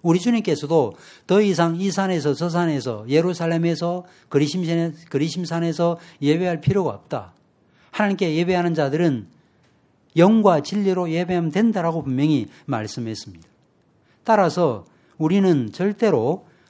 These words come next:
어떤 장소를 염두에 두고 무슨 성전, 무슨 성전이라고 말해서는 안 됩니다. 우리가 곧 성전이요 교회이기 때문입니다. 결국 그래서 지상의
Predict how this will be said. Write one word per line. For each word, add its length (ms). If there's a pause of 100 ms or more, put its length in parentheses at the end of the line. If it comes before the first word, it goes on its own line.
(100)
어떤 460
장소를 520
염두에 440
두고 380 (220)
무슨 380
성전, 440
무슨 320
성전이라고 540
말해서는 460
안 100
됩니다. 440 (1700)
우리가 380
곧 240
성전이요 640
교회이기 460
때문입니다. 480 (4000)
결국 280
그래서 300
지상의 800